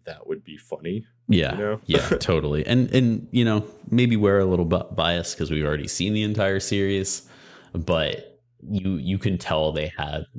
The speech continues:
Speaker 2: like, a vision at the very least. Like, that's,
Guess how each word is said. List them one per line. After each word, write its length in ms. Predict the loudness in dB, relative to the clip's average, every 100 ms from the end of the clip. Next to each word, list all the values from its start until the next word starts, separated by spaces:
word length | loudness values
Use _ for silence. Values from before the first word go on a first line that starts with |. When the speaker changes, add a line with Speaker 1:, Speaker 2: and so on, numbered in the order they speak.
| -10
Speaker 2:
like, 180 | -8 -4
a 60 | -4
vision 500 | -2 -2 -2 -8 -6
at 120 | -6
the 80 | -4
very 320 | -2 -2 -4
least. 560 | -6 -8 -6 -6 -6 -8 -6
Like, 220 | -4 -2
that's, 280 | -4 -2